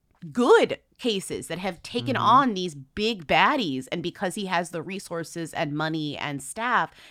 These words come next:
Speaker 1: he has been able to win these big settlements for these
Speaker 2: Mm-hmm.
Speaker 1: people. But, of course, there's corruption in the payout. And
Speaker 2: Yeah.
Speaker 1: you, you know, when they came on to the, to the Erica, Erin Brockovich case, they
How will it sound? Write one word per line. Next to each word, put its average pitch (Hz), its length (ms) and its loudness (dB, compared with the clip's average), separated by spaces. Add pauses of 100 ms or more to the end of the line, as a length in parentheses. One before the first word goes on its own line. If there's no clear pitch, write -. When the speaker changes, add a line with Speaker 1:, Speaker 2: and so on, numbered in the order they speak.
Speaker 1:
he 185 140 -10
has 156 140 -6
been 156 160 -6
able 156 300 -2
to 165 180 -6
win 151 180 -4
these 139 220 -8
big 143 240 -10
settlements 190 520 -6
for 139 200 -14
these 135 180 -14
Speaker 2:
Mm-hmm. 123 80 -14
Speaker 1:
people. 165 460 -6
But, 277 680 4 (480)
of 214 160 -6
course, 320 760 0 (380)
there's 160 260 -4
corruption 170 460 -2
in 160 100 -2
the 160 80 -4
payout. 262 500 -2 (240)
And 196 240 2
Speaker 2:
Yeah. 135 120 -4
Speaker 1:
you, 220 160 0
you 180 280 -2
know, 185 540 6
when 151 200 0
they 139 120 -2
came 160 280 -4
on 139 180 0
to 156 100 -10
the, 135 340 -2 (180)
to 156 200 -8
the 127 460 -6 (480)
Erica, 156 240 -2 (160)
Erin 147 200 -4
Brockovich 160 440 -4
case, 143 260 -8
they 202 320 -2